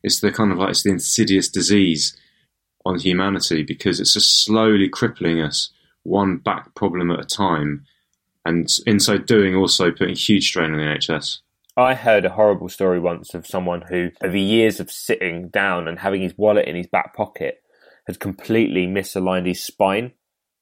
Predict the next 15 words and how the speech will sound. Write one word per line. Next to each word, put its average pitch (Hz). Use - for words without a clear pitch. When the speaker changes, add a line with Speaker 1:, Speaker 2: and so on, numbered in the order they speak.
Speaker 2:
and, 92
and 95
basically 95
given 95
himself, -
like, -
chronic 101
back -
pain 85
for -
the 90
rest 90
of 90
his 82
life, 90